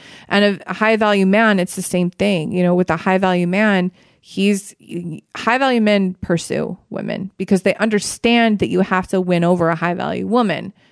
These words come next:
You have to get her attention. You have to take her attention away from all the hundreds of thousands of men trying to win her over. Because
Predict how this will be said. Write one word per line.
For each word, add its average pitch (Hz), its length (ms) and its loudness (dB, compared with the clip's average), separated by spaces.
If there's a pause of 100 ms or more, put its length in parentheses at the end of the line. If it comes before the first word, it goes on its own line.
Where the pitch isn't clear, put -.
(100)
You 196 120 0
have 170 120 2
to 190 80 -14
get 190 140 2
her 180 80 2
attention. - 640 -2
You 170 60 -6
have 175 80 -6
to 175 100 -14
take - 160 -10
her 185 80 -4
attention 180 340 -6
away 175 220 -2
from - 280 -12
all 196 200 4
the 190 100 2
hundreds 190 340 -2
of 175 120 -4
thousands 180 400 -2
of 160 100 -10
men 170 260 -2
trying 170 260 -6
to 165 40 -6
win 175 160 -8
her 147 140 -4
over. 180 260 0
Because 190 640 0